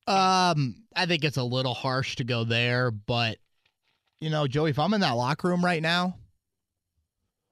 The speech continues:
I'm talking behind my, I'm talking behind my kicker's back to my teammates about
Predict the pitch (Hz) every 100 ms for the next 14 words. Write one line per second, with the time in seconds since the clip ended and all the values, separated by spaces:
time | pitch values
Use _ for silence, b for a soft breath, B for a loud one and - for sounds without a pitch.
0 | _ _ _ _ _ _ _ _ _ _
1 | _ _ _ _ _ _ _ _ _ -
2 | 147 151 151 143 131 113 107 - - -
3 | 123 120 123 117 107 - 131 139 139 120
4 | 107 117 104 - 117 107 101 101 95 -
5 | - 110 113 98 113 98 87 - 82 87
6 | 76